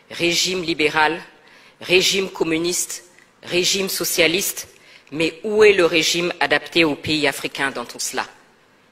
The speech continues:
Soixante ans de mascarade électorale. Tenez-vous bien, entre mille neuf cent soixante et mille neuf cent quatre-vingt-neuf, sur cent deux élections présidentielles, le président en exercice a remporté les élections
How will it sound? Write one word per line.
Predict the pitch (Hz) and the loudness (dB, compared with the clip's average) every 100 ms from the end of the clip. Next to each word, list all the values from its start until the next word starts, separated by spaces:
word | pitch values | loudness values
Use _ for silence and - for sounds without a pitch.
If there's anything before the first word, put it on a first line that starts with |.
| _ _ _ | _ _ _
Soixante | - - 214 202 214 196 - | -8 0 2 2 2 -2 0
ans | 208 | 0
de | 202 175 | 2 2
mascarade | 156 180 - 175 180 175 | 0 0 0 2 2 2
électorale. | 160 151 - 151 135 127 120 - - - - _ | 4 2 2 0 2 0 -2 -12 -20 -20 -20 _
Tenez-vous | - 175 180 160 | -2 0 0 -2
bien, | 139 147 127 - - - _ - _ - | 0 0 0 -6 -20 -20 _ -20 _ -8
entre | - - | -4 -2
mille | 160 202 226 | 0 0 2
neuf | 214 | 0
cent | - 202 | 2 0
soixante | 185 - 175 - 185 156 - - | 0 2 0 4 2 2 -4 -6
et | 151 | -2
mille | 185 202 | 0 2
neuf | 185 | 2
cent | - 180 | 2 0
quatre-vingt-neuf, | 170 170 - 151 151 160 170 - - - - - | 0 -4 -2 -2 0 0 -2 -8 -18 -20 -20 -20
sur | - - 165 | -12 -4 -2
cent | - 220 208 | 2 4 4
deux | 202 233 180 | 6 4 6
élections | 185 180 - 190 | 2 2 2 -2
présidentielles, | 185 175 156 160 160 - 185 165 180 - - - - | 0 -4 -4 -4 -4 -2 2 2 0 -10 -20 -20 -8
le | 151 | -6
président | 147 185 165 175 190 | -2 -4 -2 2 2
en | 165 | 4
exercice | 151 151 156 - 180 - - | 2 0 -2 -2 -6 -6 -2
a | 139 | 0
remporté | 156 156 170 - 170 | 0 0 0 0 0
les | 147 151 | 2 2
élections | 147 151 - 156 | 2 0 0 -2